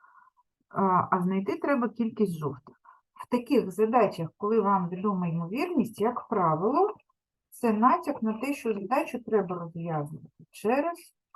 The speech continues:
рівняння. І треба просто скласти, е, рівняння за допомогою того, що ви виразите цю ймовірність через ікс.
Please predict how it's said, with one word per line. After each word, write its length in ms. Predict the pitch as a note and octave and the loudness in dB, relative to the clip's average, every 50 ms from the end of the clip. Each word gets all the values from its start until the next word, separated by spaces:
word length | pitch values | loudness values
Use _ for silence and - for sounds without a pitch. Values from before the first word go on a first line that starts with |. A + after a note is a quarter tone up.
| - - - - _ _ - | -18 -16 -18 -20 _ _ -4
рівняння. 800 | E3 A3+ A#3 A#3+ G#3+ G#3 G3+ F3 D#3+ D3+ D3 D3 D3 - - - _ _ _ _ _ _ | -4 0 2 2 2 2 4 2 4 2 2 0 -2 -4 -8 -10 _ _ _ _ _ _
І 80 | - G3+ | -10 -6
треба 340 | - - C4 D4 C#4+ B3 B3 | -4 0 2 2 2 2 0
просто 460 | B3 - C4 C4+ B3+ - - - A#3+ | 0 0 -2 -2 -2 -2 -4 -8 -8
скласти, 840 | A#3 - - - _ - C4 C4 B3 A3 F#3 F3+ - - - - | -8 -8 -14 -20 _ -2 6 8 8 10 8 6 4 0 -6 -8
е, 100 | E3+ F3+ - _ _ _ _ _ - G3 F#3+ F#3 F#3 F3+ F#3 F3+ F3 E3+ E3+ E3+ E3+ _ _ _ _ _ _ _ _ _ _ _ _ _ _ _ _ _ _ _ _ _ _ _ _ | -10 -10 -10 _ _ _ _ _ -4 -2 -2 0 0 -2 -2 -2 -2 -4 -4 -6 -10 _ _ _ _ _ _ _ _ _ _ _ _ _ _ _ _ _ _ _ _ _ _ _ _
рівняння 600 | - G3 G3 A3 A3 B3 D4 F4 G4 G4 D#4 B3 | 2 4 6 8 8 8 8 8 6 6 6 6
за 120 | G#3+ A3+ G#3 | 6 6 4
допомогою 540 | G3 A3 A3 B3+ B3+ C4+ C#4 C4 C4 B3+ | 4 2 2 2 4 6 6 6 6 4
того, 220 | - D4 D4 C4+ C4+ | 4 4 4 4 4
що 160 | - - B3 | 2 2 2
ви 100 | A#3+ A3+ | 4 4
виразите 580 | G#3+ A3 C4 B3 A3+ G#3+ G#3+ G#3 G3+ G#3 G3+ G3+ | 4 4 6 6 6 8 6 6 4 4 2 2
цю 140 | - - | 2 2
ймовірність 640 | A3+ G#3 G#3 G#3 G3+ G#3+ C4+ C#4+ A#3+ G#3+ G3 G3+ - - | 4 6 6 6 6 4 2 4 4 4 4 2 -2 -4
через 360 | - G#3+ G#3 G#3 F#3 D#3+ D3+ | -2 0 0 0 -2 -2 -8
ікс. 320 | C#3 B2 - - - - | -10 -10 -12 -18 -20 -20